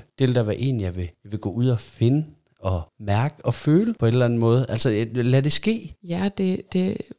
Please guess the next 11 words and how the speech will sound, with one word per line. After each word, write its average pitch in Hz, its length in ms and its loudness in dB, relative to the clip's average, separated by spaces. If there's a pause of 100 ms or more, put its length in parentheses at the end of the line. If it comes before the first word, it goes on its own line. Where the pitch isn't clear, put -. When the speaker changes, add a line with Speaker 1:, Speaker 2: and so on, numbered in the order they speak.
Speaker 2:
virker 220 260 2
også 220 160 -2
sådan 226 140 0
lidt 220 200 -2
opstillet 175 640 -2
som 190 200 2
et 190 120 2
eller 202 160 4
andet, 202 320 2 (120)
altså, 180 360 0 (160)
behov. 202 600 2